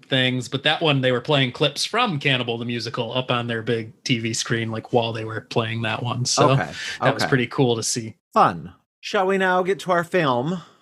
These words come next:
Speaker 1: Let's get to it, because the other thing I watched is related <laughs> to this movie. So
Speaker 2: <laughs> I watched something related to this movie as well, but not the whole thing. All right, so this week, as you know, we're doing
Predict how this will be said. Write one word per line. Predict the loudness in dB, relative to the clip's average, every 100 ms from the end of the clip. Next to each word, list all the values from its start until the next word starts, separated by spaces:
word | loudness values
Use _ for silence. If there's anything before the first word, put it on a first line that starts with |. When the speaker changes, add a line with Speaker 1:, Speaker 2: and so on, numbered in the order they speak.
| _ _ 0
Speaker 1:
Let's | 2 4 2 0
get | 0 2
to | 2
it, | 4 2
because | 0 2 2 0 -2
the | -4 -6
other | -2 0 2 0
thing | -2 0 0 2 2
I | 2
watched | 2 4 2 0 -6 -8 -14 _ _ _ -6
is | -4 0
related | 2 4 2 2 0
<laughs> |
to | -2 -2 0
this | 0 2 2
movie. | 2 2 2 2 2
So | 2 2 0 0 -2
Speaker 2:
<laughs> | -2 -4 -4 -8 -8 -8 -6 -2
I | 0
watched | 0 -2
something | -2 -2 -2
related | 0 0 -2
to | -6
this | -6
movie | -6 -4
as | -6 -6
well, | -8 -8 -14 _ -2
but | 0
not | -2 -4
the | -6
whole | -6
thing. | -8 -14 -18 -18 -6 2
All | 4
right, | 2 0
so | 0
this | 2 0 2
week, | 2 0 -4 0
as | 0 2
you |
know, | 0 0 0
we're | -2
doing | 0 -2